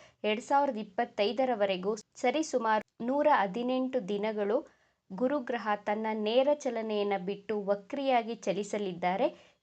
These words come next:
ಈ ವಕ್ರಿ ಗುರು ವೃಶ್ಚಿಕ ರಾಶಿ ಹಾಗೂ ತುಲಾ ರಾಶಿಯವರಿಗೆ ಯಾವ ರೀತಿಯ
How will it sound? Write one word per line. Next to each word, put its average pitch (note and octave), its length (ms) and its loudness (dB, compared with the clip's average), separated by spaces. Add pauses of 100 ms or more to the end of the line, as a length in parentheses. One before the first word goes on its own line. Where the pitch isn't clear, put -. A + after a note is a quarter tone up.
ಈ E4 140 4
ವಕ್ರಿ C4 500 0
ಗುರು G#3 540 -2 (240)
ವೃಶ್ಚಿಕ B3+ 540 -2
ರಾಶಿ C#4+ 420 2
ಹಾಗೂ G#3 380 -2
ತುಲಾ A3+ 340 2
ರಾಶಿಯವರಿಗೆ G3+ 800 0
ಯಾವ G3 340 2
ರೀತಿಯ G#3 440 -2